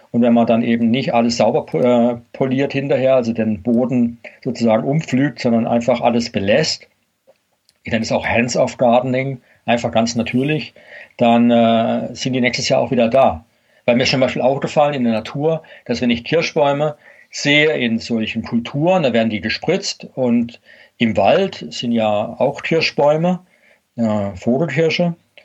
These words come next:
die Urkirschform, und da sind nie Läuse dran. Ich hab mir gesagt, wo, wie kann, wie, keiner geht in den Wald und spritzt dort.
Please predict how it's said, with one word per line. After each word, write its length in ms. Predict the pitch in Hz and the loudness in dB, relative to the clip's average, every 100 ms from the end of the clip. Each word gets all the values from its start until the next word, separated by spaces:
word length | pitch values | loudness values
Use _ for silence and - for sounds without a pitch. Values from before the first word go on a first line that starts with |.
| _ _ _ | _ _ _
die 80 | 117 | -4
Urkirschform, 1080 | 117 131 120 - 151 151 - 151 147 156 - | 0 0 -2 -6 -2 -2 0 2 2 2 0
und 380 | 120 117 117 _ | 0 0 -2 _
da 120 | 113 | -2
sind 200 | 104 123 | 0 0
nie 120 | 123 170 | 2 2
Läuse 380 | 180 214 190 | 2 2 0
dran. 280 | 120 101 101 | -2 -2 -2
Ich 140 | 101 117 | -4 -10
hab 100 | 113 | -10
mir 60 | |
gesagt, 320 | - 117 117 | -4 -4 -2
wo, 120 | 127 123 | -6 -4
wie 80 | |
kann, 220 | 120 147 131 | 0 0 0
wie, 220 | 117 - - - 71 - _ - | -4 -6 -8 -8 -10 -14 _ -12
keiner 260 | - 120 143 | 0 2 4
geht 100 | 147 | 2
in 160 | 127 117 | 2 4
den 20 | |
Wald 220 | 110 165 | 4 2
und 60 | 131 | -2
spritzt 360 | - 123 - | -4 -4 -2
dort. 280 | 180 - - | 0 -2 -4